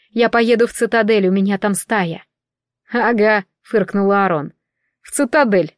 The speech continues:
разбежалась. Здесь деревня с холерой. Пока всех не вылечу, никуда мы не поедем». «Добрый мальчик». Я изо всех сил помогала ему, конечно, по большей части подавая медикаменты и поддерживая в молитве.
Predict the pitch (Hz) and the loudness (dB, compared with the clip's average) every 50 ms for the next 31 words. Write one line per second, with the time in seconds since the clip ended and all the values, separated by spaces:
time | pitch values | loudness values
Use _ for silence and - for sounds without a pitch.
0 | _ _ - 254 269 269 285 381 381 370 370 254 180 - - - - - _ _ | _ _ -4 -2 0 2 2 2 2 2 2 0 0 -2 -6 -12 -16 -18 _ _
1 | _ _ _ _ _ _ _ _ - 175 170 196 262 302 277 247 285 285 277 294 | _ _ _ _ _ _ _ _ -10 -6 -2 0 0 2 2 2 0 0 2 2
2 | 302 294 294 269 - - 269 247 202 170 160 160 - - _ _ _ _ _ 175 | 2 0 0 -2 0 0 0 2 2 0 0 -4 -8 -14 _ _ _ _ _ -6
3 | 156 - 175 - - - 214 - - 208 196 190 208 240 277 262 - 294 269 - | -4 -4 -4 -2 -2 -2 -2 -2 -2 -2 0 0 0 0 -2 -2 -2 -4 -4 -4
4 | _ _ _ _ - 185 220 277 269 - - 311 294 233 226 220 226 240 262 254 | _ _ _ _ -4 -2 -2 -2 -2 -2 -2 -2 0 2 2 2 2 2 0 0
5 | 240 226 - 226 190 175 170 165 160 175 170 165 156 - _ _ _ _ _ _ | 0 0 0 0 0 0 0 -2 -2 -2 -4 -4 -6 -10 _ _ _ _ _ _
6 | _ _ _ _ _ _ _ _ _ _ _ _ - 247 311 339 277 214 208 190 | _ _ _ _ _ _ _ _ _ _ _ _ -6 -2 -2 0 0 0 0 2
7 | 196 196 185 170 - - - - - - - _ _ _ _ _ _ _ _ _ | 2 0 0 -2 -4 -8 -12 -14 -16 -20 -20 _ _ _ _ _ _ _ _ _
8 | _ _ _ _ _ _ _ _ _ _ 208 202 233 247 226 220 220 - - 247 | _ _ _ _ _ _ _ _ _ _ -4 -2 0 0 0 0 -2 -2 -2 -4
9 | 226 - - 262 240 - - 196 202 214 214 214 254 285 269 220 196 185 180 175 | -4 -4 -4 -4 -4 -4 -2 -2 -2 -2 -2 -2 -2 -2 0 0 0 0 -2 -2
10 | - 180 180 190 226 233 - 185 170 - 196 208 247 262 247 - 247 226 - 277 | -2 -2 -4 -4 -4 -6 -8 -6 -4 -4 -2 0 0 0 0 -2 -6 -6 -4 -4
11 | 277 254 - - 247 220 - - - _ _ - 208 233 262 320 330 254 196 185 | -4 -4 -2 -4 -4 -4 -4 -10 -20 _ _ -2 -2 0 0 0 0 0 0 0
12 | 180 165 175 165 - 175 180 190 247 285 247 - 175 165 - 180 175 175 170 196 | 0 -2 -2 -2 -2 -2 -2 -2 -2 -4 -4 -4 -6 -4 -4 -4 -4 -4 -2 -4
13 | 226 226 214 202 208 202 202 202 202 190 196 196 196 208 226 240 233 - - - | -4 -4 -4 -4 -2 0 0 0 0 0 -2 -2 -2 -2 -4 -6 -8 -10 -16 -20
14 | - | -20